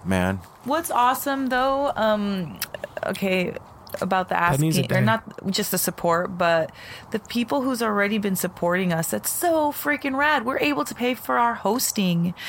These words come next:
Speaker 2: and we bought our shirts. I know we've said this before, but, like, you guys don't realize, like, that's, like, you know, three hundred, five hundred, twenty bucks, fifty bucks, like,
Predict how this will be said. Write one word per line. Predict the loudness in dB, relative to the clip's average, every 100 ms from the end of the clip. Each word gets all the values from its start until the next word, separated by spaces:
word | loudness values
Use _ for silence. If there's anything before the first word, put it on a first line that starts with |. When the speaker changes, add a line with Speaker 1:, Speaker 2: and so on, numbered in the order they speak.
| -10 -6
Speaker 2:
and | -2 0
we | 2
bought | 4 4
our | 4 0
shirts. | 2 2 2
I | 0
know | 2 0
we've | 0
said | 0 0
this | 0
before, | -4 -2 0 2 2
but, | 0 2
like, | 2 2 -2 -12 -12 -2
you | 2
guys | 2 2
don't | 0
realize, | 2 4 4 4
like, | 0 2
that's, | 0 2
like, | 0 0 0
you |
know, | 0
three | 0 0 2
hundred, | 4 2 4 4 4
five | 2 0 2
hundred, | 0 0 2 2 2 -2
twenty | 0 2 2
bucks, | 4 6 6 4
fifty | -4 -4 0
bucks, | 4 4 4
like, | -2 -4